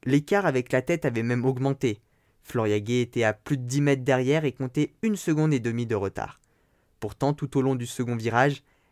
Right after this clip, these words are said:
elle semble gagner du terrain. Elle semble revenir. Mais en rentrant dans la dernière ligne droite,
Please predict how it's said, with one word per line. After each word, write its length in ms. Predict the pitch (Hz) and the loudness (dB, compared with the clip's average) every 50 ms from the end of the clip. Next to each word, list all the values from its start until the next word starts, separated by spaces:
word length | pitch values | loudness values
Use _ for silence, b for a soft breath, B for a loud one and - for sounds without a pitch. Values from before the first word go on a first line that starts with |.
| _ - | _ -6
elle 120 | - 113 107 | -6 -4 -4
semble 260 | - - 113 110 113 | -2 -2 -2 -2 0
gagner 260 | 110 120 117 120 120 | 2 2 2 2 0
du 160 | 113 117 120 | -2 -4 -6
terrain. 340 | 117 - 131 117 110 95 92 _ _ _ _ _ _ _ _ - | -2 -2 -2 0 -2 -4 -6 _ _ _ _ _ _ _ _ -4
Elle 100 | - 120 | -4 -4
semble 240 | 120 - 147 135 127 | 0 2 2 2 2
revenir. 500 | 120 139 156 143 135 123 107 - - - _ _ _ _ _ _ _ _ - | 4 4 4 4 2 -2 -4 -4 -8 -12 _ _ _ _ _ _ _ _ -6
Mais 140 | 131 123 123 | -2 2 2
en 100 | 120 120 | 4 4
rentrant 340 | 117 131 131 131 - 147 135 | 4 2 0 0 0 -2 0
dans 100 | 120 113 | 0 0
la 100 | 101 104 | 0 0
dernière 300 | 107 117 117 117 113 110 | 0 0 0 0 0 0
ligne 160 | 113 113 113 | -2 -2 -2
droite, 380 | 113 113 123 131 135 - - | 2 4 4 4 4 0 -14